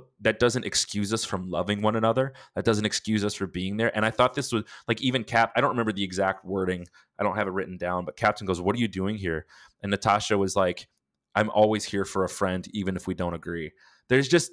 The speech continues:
this beautiful picture of true community and relationship that I just thought was gorgeous. Um, just this really, especially after all they've been through. And then this is just a fun <laughs> line.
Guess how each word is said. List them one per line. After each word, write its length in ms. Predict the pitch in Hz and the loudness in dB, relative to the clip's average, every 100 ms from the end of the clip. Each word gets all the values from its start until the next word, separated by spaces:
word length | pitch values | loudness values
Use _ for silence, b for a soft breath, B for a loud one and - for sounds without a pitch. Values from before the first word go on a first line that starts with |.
| - | 0
this 200 | 147 117 | 0 0
beautiful 760 | 107 110 117 131 147 131 127 | -4 0 4 4 4 4 2
picture 640 | - 107 - - 123 131 - | 2 -2 -2 0 2 2 2
of 380 | 101 98 90 - _ _ _ _ _ _ _ _ _ _ | 2 2 -2 -10 _ _ _ _ _ _ _ _ _ _
true 560 | - - - 117 120 123 | 0 0 2 4 4 2
community 560 | - 104 95 101 107 | 0 0 2 0 0
and 100 | 98 | 0
relationship 600 | 90 87 85 101 - 104 | 0 0 -2 0 0 2
that 80 | - | 2
I 60 | 131 | 2
just 180 | 135 | 2
thought 160 | - 80 | 2 0
was 120 | 85 | -2
gorgeous. 760 | 85 82 82 82 82 82 - - _ - | -8 -8 -6 -4 -6 -4 -6 -8 _ -2
Um, 440 | 90 90 85 85 _ _ _ _ _ | 0 0 -4 -14 _ _ _ _ _
just 200 | - 131 | 0 2
this 160 | 135 110 | 0 -2
really, 320 | 101 110 113 - | -2 0 2 0
especially 320 | 113 135 - | 0 0 2
after 180 | 113 - | 2 2
all 120 | 98 | 2
they've 180 | 92 92 | 2 0
been 160 | 95 92 | -2 -2
through. 320 | 95 95 95 B B B B _ | 2 2 2 B B B B _
And 140 | 123 131 | 4 6
then 240 | 131 127 127 | 6 4 2
this 160 | 165 | 4
is 80 | 160 | 4
just 180 | 131 123 | 4 4
a 60 | |
fun 360 | 107 - 101 101 | 2 2 0 2
<laughs> 0 | |
line. 440 | 101 98 110 107 | 2 4 2 0